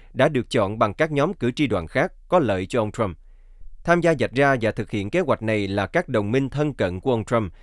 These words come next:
như luật sư Giuliani, luật sư John Eastman, chánh văn phòng Tòa Bạch Ốc Mark Meadows và cả Chủ tịch Ủy ban Toàn quốc Đảng Cộng hòa Ronna McDaniel. Kế hoạch thay thế cử tri đoàn đã bị các tiểu bang bác bỏ như đã nói trên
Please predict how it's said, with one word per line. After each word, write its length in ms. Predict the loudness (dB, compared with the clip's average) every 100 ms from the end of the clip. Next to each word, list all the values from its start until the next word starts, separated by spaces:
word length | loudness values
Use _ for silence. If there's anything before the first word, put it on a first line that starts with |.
| -16 -4
như 200 | -2 0
luật 200 | -2 -4
sư 300 | 0 0 -2
Giuliani, 640 | -4 -4 0 0 0 -4 -8 -14 -16 -4
luật 180 | -4
sư 240 | 0 0 0 -2
John 240 | -2 -2 -2
Eastman, 420 | -6 -4 -6 -6 -14 -20 -8 0
chánh 180 | 0 2
văn 120 | 0
phòng 220 | 0 -2
Tòa 140 | -2 -2
Bạch 180 | 0
Ốc 200 | 0 -2
Mark 240 | 0 -2 0
Meadows 440 | -2 -2 -4 -8 -20 -10
và 160 | -4 0
cả 200 | 0 0 0
Chủ 220 | -2 -2
tịch 180 | -4 -2
Ủy 160 | -2 2
ban 220 | 0 0
Toàn 320 | -2 -2 -2
quốc 160 | -2 -2
Đảng 160 | -4
Cộng 180 | -2 -2
hòa 240 | -2 -2 -6 -6
Ronna 460 | -2 0 0 -2 -2
McDaniel. 520 | -6 -4 -2 -2 -4 -8 -20 -20 -20 -20 -20 -20 -2
Kế 100 | 0 2
hoạch 160 | 0
thay 140 | 0 0
thế 180 | 0
cử 180 | 0 -2
tri 160 | 0 0
đoàn 280 | 2 0 0
đã 120 | 0
bị 200 | 0 -2
các 200 | -2 -2
tiểu 120 | 2
bang 240 | 2 2
bác 180 | 0 0
bỏ 280 | 0 -2 -2 -8 -6
như 240 | -2 0 0
đã 160 | -2
nói 160 | -2 -2
trên 200 | -2